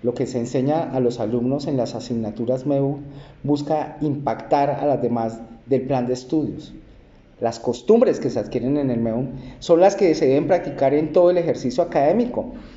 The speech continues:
Este es un objetivo difícil de alcanzar.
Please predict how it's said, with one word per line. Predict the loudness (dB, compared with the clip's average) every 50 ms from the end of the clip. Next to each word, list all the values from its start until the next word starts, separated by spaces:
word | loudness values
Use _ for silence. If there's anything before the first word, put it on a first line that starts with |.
| -6 -2
Este | 0 2 4 4 4
es | 4 4
un | 4 2
objetivo | 2 2 2 0 0 2 4 6 6 6
difícil | 4 4 0 0 2 4 4 4 4 2 4 6
de | 6
alcanzar. | 6 6 4 0 0 0 2 2 2 2 0 -2 -8 -14 -16 -18